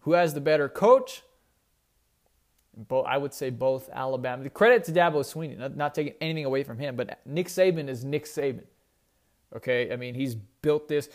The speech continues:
Actually, today is the anniversary. I think it's the twelve-year anniversary now of Nick Saban's hiring at Alabama. What a great hire. Way back in two thousand seven, who could have imagined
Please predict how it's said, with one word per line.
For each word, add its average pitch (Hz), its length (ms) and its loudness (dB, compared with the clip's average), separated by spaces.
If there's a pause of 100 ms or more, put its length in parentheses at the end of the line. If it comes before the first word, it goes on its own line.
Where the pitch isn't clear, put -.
(160)
Actually, 180 480 0 (560)
today 160 640 2 (840)
is 156 260 0
the 156 160 -4
anniversary. 165 640 -2
I 135 40 2
think 160 120 -4
it's - 160 -8
the 127 240 -8
twelve-year 170 540 2
anniversary 156 480 -4
now 123 240 -2
of 123 140 -2
Nick 143 200 -8
Saban's 143 540 -6 (500)
hiring 175 640 0
at 143 80 -4
Alabama. 131 680 -2 (200)
What 185 240 4
a 170 80 8
great 156 300 4
hire. 147 560 6
Way 160 420 4
back 208 260 6
in 156 100 -2
two 196 180 -4
thousand 180 400 4
seven, 160 420 2
who 196 180 -2
could 196 200 -2
have 160 140 0
imagined 131 760 -2